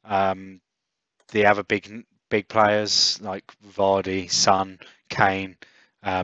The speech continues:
Bruno, um, have 'em, them all there instead, um, of him.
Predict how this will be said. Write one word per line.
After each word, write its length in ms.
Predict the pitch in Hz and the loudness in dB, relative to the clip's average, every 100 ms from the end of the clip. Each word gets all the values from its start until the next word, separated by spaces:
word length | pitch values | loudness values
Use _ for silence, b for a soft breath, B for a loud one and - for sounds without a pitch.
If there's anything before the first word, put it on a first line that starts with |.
| - | -2
Bruno, 540 | 107 104 98 95 92 b b b _ | 0 0 -2 -6 -8 b b b _
um, 360 | 101 95 98 95 | -12 -10 -12 -10
have 220 | 110 104 | -2 -2
'em, 240 | 101 110 101 | -2 -10 -8
them 220 | - 101 | -4 -4
all 160 | 98 95 | -4 -6
there 260 | 95 95 95 | -2 -2 -4
instead, 540 | 95 - 101 92 87 _ _ | -6 -2 -2 -2 -8 _ _
um, 320 | 98 92 92 | -10 -10 -12
of 140 | 92 | -18
him. 320 | - 101 92 | -10 -8 -8